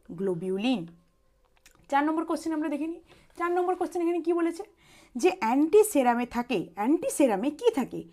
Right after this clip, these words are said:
অ্যান্টিজেন থাকে, না অ্যান্টিবডি থাকে, না ডব্লিউবিসি থাকে, না বিপি থাকে?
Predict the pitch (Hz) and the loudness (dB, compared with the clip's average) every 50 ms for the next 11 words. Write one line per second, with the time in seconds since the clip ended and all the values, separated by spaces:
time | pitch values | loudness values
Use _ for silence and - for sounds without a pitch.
0 | - _ _ - 190 180 175 175 202 185 254 277 269 - 294 294 359 370 285 165 | -20 _ _ -10 -8 -6 -4 -4 -4 -2 0 0 0 0 -2 0 0 0 0 0
1 | - - - _ - 220 233 - 185 190 190 170 196 185 208 196 208 262 247 277 | -2 -8 -20 _ -10 -8 -6 -6 -4 -6 -6 -6 -6 -4 -4 -2 -2 -4 -4 -6
2 | 311 302 392 392 294 180 180 202 220 202 190 175 180 196 240 226 262 247 - 339 | -4 0 2 2 2 0 -2 -6 -6 -4 -4 -4 -2 -2 -2 -2 -2 -2 0 -2
3 | 302 320 311 - 440 359 254 254 240 233 - - 240 320 330 320 247 - 180 165 | -2 0 0 2 2 2 2 2 0 -2 -4 2 2 2 4 4 0 -2 -2 -8
4 | 170 - | -12 -16